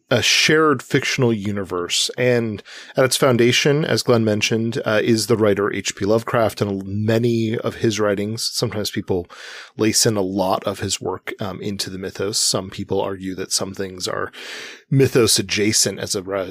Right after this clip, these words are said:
rather than proper mythos, but, um, in either way, it, it's kind of, he developed a shared kind of universe based on, in some parts, shared characters, shared references to similar, uh, fictional beings.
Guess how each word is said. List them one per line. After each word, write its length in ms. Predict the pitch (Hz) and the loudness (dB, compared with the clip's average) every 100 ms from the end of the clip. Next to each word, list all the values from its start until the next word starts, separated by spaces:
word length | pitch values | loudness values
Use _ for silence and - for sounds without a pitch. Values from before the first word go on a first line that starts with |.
| 98 | -4
rather 260 | 110 101 92 | -2 0 -2
than 180 | 95 | -4
proper 360 | - 131 117 104 | -2 0 2 0
mythos, 460 | 87 85 92 120 - | -2 -6 -4 -4 0
but, 300 | 120 107 - - - - | 2 2 0 -20 -16 0
um, 260 | 131 120 131 | 4 4 4
in 120 | 165 | 4
either 240 | 226 180 117 | 6 6 6
way, 280 | 92 90 | 4 4
it, 220 | 131 139 _ _ - | 0 0 _ _ -20
it's 160 | 131 - | -12 -6
kind 240 | - 131 | 0 2
of, 80 | 113 | 2
he 280 | - 175 175 | 2 2 4
developed 800 | 160 139 131 123 113 - - - | 4 6 6 6 4 0 0 -2
a 80 | - | -2
shared 880 | - - 147 131 127 123 120 110 95 - - - | 2 4 6 6 6 6 6 4 -2 -8 -14 -12
kind 180 | - 120 | -4 -2
of 80 | 113 | 0
universe 720 | 160 160 147 143 127 - - - - - - - | 2 4 6 6 4 2 -2 -10 -16 -16 -4 2
based 280 | 117 - 131 | 4 4 4
on, 200 | 113 107 | 4 2
in 80 | |
some 260 | 101 123 113 | 2 2 2
parts, 400 | - 110 101 - | 0 0 0 0
shared 380 | - 104 92 - _ | 0 2 0 -6 _
characters, 920 | - - 147 131 117 - 117 110 101 | -10 2 6 6 6 4 4 4 2
shared 500 | - - 101 92 95 | 0 2 2 0 2
references 640 | 120 110 123 104 - 104 - | 2 4 2 2 2 2 2
to 120 | - | 2
similar, 640 | - 123 104 95 92 90 - - - - - | 2 2 2 0 -2 -4 -8 -16 -18 -12 -6
uh, 120 | 87 | -4
fictional 440 | - 120 - 101 | 0 0 0 -2
beings. 600 | 87 113 113 104 101 95 | 0 2 2 0 -2 -4